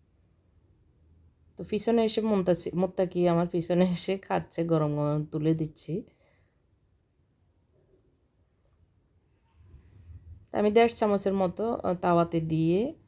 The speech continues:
একটু ঘুরিয়ে দি-, দিচ্ছি, দিয়ে এভাবে মেলে মেলে আমি, মানে, পাটিসাপটাগুলো বানিয়ে নিচ্ছি। এই যে মুত্তাকি খাচ্ছে, ও দেখাচ্ছে দুষ্টামি করে।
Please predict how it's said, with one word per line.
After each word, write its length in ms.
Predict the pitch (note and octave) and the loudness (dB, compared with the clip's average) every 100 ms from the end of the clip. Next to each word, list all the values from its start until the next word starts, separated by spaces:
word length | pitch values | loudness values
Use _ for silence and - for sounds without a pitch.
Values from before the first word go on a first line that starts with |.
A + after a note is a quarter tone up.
| _ _ - | _ _ -12
একটু 220 | E3 G3+ | -8 -4
ঘুরিয়ে 420 | F3+ E3 F3 F#3 F#3 | 0 2 4 4 2
দি-, 320 | F#3 E3+ - | 0 -4 -6
দিচ্ছি, 480 | E3 F3 E3 - F3 B3 G3 D#3+ | -2 -2 -4 -4 -4 -4 -6 -4
দিয়ে 280 | D#3+ D#3+ F3 | 0 4 4
এভাবে 300 | D#3 D#3 D3+ D#3 - G2+ | 4 2 0 -2 -6 -6
মেলে 280 | D3 D3+ D#3 | -2 2 2
মেলে 280 | D#3 D3+ F3+ | 2 0 0
আমি, 200 | F3 D3 C#3+ - _ - - | 0 0 -4 -12 _ -20 -12
মানে, 260 | D#3 C#3+ | -6 -6
পাটিসাপটাগুলো 720 | C#3 C#3+ C#3 - C#3 D3 D3 C#3+ | -4 -8 -8 -10 -8 -8 -6 -4
বানিয়ে 280 | C#3+ C#3 C3 | -2 -2 -4
নিচ্ছি। 360 | B2+ - - - - _ _ _ _ | -8 -12 -16 -18 -20 _ _ _ _
এই 100 | D#3+ | -4
যে 100 | E3 | 0
মুত্তাকি 420 | F3 F3 E3 D#3 | 0 0 0 -2
খাচ্ছে, 320 | D#3 D#3 D#3 E3+ | 0 -4 -2 -4
ও 80 | D#3 | -2
দেখাচ্ছে 540 | D#3 C#3+ D3 D3+ - B3+ C#4 - - - - - | -2 -2 -4 -6 0 0 0 -8 -18 -16 -16 -16
দুষ্টামি 440 | - G3+ - F3+ D#3+ | -8 -4 2 2 2
করে। 240 | D#3 D#3 | 0 -2